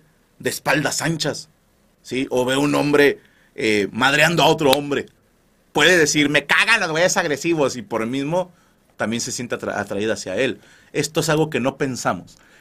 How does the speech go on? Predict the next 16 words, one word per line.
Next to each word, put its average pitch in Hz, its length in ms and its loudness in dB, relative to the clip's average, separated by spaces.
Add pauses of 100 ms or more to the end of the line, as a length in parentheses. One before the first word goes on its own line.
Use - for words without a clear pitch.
es 123 100 -2
nuestro 127 200 -2
cerebro 120 340 2
primitivo. 95 520 -6 (1800)
Y 208 140 0
empezamos 254 960 0 (420)
a 156 140 -2
producir 180 440 2
algo 165 220 2
que 165 100 -8
se 160 140 -10
llama 113 340 -4
dopamina. 131 960 -2 (880)
Señores, 120 460 -2
la 101 140 -2
dopamina 156 720 -4